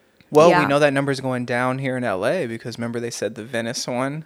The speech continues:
Speaker 1: was getting closed down? Remember that? And then the Santa Monica
Speaker 2: Oh,
Speaker 1: one was
Speaker 2: yeah.
Speaker 1: closing down. There's too many tweakers going in and
Speaker 2: Yeah. I mean, even down,
Speaker 1: loitering.
Speaker 2: uh, like, Anaheim Redondo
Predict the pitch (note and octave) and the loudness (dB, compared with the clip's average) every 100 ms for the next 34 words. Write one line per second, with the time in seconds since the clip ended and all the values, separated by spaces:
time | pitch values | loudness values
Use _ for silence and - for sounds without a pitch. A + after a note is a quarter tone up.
0 | - C3 B2 B2+ B2+ - C3 C3 C#3 C3 | -8 -8 -4 -4 -4 0 2 2 -2 0
1 | C3+ C#3 D3+ B2+ A2+ A#2 B2+ B2 - A#2+ | 0 -2 -6 -10 -6 -2 -2 -2 -4 -6
2 | A2+ - G#2+ G#2+ A2+ D3 - G3+ G#3 A3 | -6 -4 -4 -4 -4 -4 0 4 6 6
3 | G#3+ G#3+ G#3 G#3 G3 F#3+ F#3+ G3 G3+ G#3+ | 6 6 4 4 4 2 2 2 2 2
4 | A#2 A2+ A2 G#2 F#2 - B2 A2+ A2 G#2+ | 0 -2 -4 -4 -8 -8 -6 -4 -4 -6
5 | - B2+ B2+ A#2 G#2+ G#2+ - G#2+ G#2 G#2 | -6 -6 -4 -4 -6 -10 -8 -8 -6 -6
6 | G#2 G2+ F2+ F2+ - G3+ G3+ D3+ - A3+ | -6 -8 -12 -14 -10 -4 0 2 0 -4
7 | - - A#3 A#3+ B3 C4 D4 A#3 G#3+ B3 | -10 0 2 2 2 2 2 2 0 -2
8 | A3 A2 A#2 B2 D3 - G#3+ F#3 F3 G3+ | -2 -6 -6 -8 -8 0 2 2 2 0
9 | G3+ G3 G3 A3 G#3 G3 F#3+ F3 F3 G#3 | 0 0 0 -2 -2 0 0 -2 2 4
10 | B3+ | 4